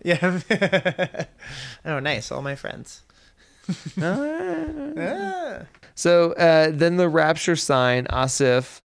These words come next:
Speaker 1: Asif Ahmed.
Speaker 2: Asif Ahmed, uh, from the Yeah Yeah Yeahs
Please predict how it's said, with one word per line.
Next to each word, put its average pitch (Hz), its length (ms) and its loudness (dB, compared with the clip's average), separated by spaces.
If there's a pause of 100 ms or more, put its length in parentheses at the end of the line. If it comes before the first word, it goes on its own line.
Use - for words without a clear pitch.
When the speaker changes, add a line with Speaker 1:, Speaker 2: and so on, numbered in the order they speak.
Speaker 1:
Asif 160 340 0
Ahmed. 147 360 0 (720)
Speaker 2:
Asif 117 380 0
Ahmed, 110 480 0 (360)
uh, 120 240 2
from 120 260 -2
the 117 100 2
Yeah 113 320 6
Yeah 107 340 2
Yeahs 127 180 -4